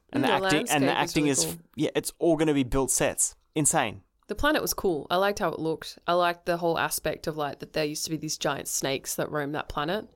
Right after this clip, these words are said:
Speaker 1: Yeah.
Speaker 2: that are now extinct. Who knows if they're, they are. 'Cause they saw, like, the skins, right?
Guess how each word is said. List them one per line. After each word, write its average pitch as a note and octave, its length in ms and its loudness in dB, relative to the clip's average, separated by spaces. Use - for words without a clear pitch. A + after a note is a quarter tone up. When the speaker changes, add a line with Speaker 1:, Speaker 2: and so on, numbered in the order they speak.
Speaker 1:
Yeah. C#3 260 2
Speaker 2:
that E3 140 0
are D#3+ 80 0
now D3 180 0
extinct. - 760 -2
Who D#3+ 120 -2
knows C#3 260 -4
if C#3+ 100 -12
they're, C3+ 280 -6
they D3 200 -8
are. C#3 220 -6
'Cause G3 100 0
they G3+ 120 4
saw, A3 260 4
like, F3+ 260 0
the E3 320 2
skins, - 600 -2
right? D#3+ 340 -2